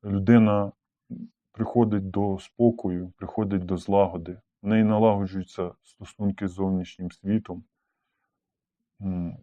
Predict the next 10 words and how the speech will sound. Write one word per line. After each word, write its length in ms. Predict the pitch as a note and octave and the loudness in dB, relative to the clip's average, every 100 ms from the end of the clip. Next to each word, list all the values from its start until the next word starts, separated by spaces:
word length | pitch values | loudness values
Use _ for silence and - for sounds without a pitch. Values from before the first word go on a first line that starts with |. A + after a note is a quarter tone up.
| _ | _
це 160 | A#2+ | 4
не 140 | B2 A#2 | 6 8
робиться 520 | A#2+ G#2+ G2+ G#2 G2 | 6 4 -2 -2 -2
відразу, 560 | G2 F#2 G#2+ A2+ F#2+ | -4 2 4 4 2
це 180 | F2 G2+ | -4 -2
робиться 480 | G2 F#2 F#2 - F#2 | -2 -2 -6 -8 -8
з 100 | E2+ | -6
роками, 600 | F2 - G#2 G#2 G2 F2+ - _ _ _ _ _ _ _ | -8 -4 0 2 0 -2 -10 _ _ _ _ _ _ _
це 280 | - G#2+ G2 | 0 2 4
робиться 760 | G#2+ G2+ G2 - F#2+ F#2+ F2+ | 2 0 -4 -2 0 0 -2